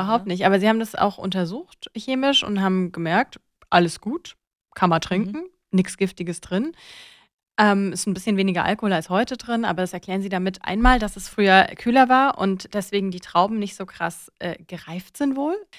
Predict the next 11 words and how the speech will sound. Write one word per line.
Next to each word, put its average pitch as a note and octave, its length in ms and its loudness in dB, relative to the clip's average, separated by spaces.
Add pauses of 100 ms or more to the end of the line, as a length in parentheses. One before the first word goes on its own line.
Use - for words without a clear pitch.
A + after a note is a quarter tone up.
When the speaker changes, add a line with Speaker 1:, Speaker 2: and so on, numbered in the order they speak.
(140)
Speaker 1:
Und, C4+ 300 2
äh, A3+ 260 6
es A3 140 -4
war G#3+ 140 6
vermutlich G#3 720 -8
weniger G#3+ 280 0
effiziente F#3+ 500 -4
Hefe F#3+ 240 -6
drin, - 400 -16
deswegen - 400 -12
auch - 320 -6